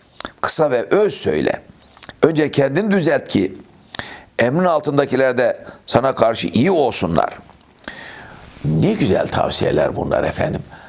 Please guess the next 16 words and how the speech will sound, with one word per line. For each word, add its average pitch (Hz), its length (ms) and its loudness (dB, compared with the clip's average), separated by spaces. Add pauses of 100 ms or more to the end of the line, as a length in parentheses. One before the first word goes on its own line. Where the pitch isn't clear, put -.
(120)
Hani 165 220 0
yani 101 340 2 (280)
Anadolu'da 95 480 2
bir 82 60 0
söz 113 320 2
var. 80 180 0 (640)
"Ele 107 280 2
verir 90 400 0
talkını, 104 600 0 (360)
kendi 101 260 2
yutar 110 360 2
salkımı." 117 580 0
derler 78 400 2
değil 113 160 4
mi 147 60 2
efendim? - 340 -4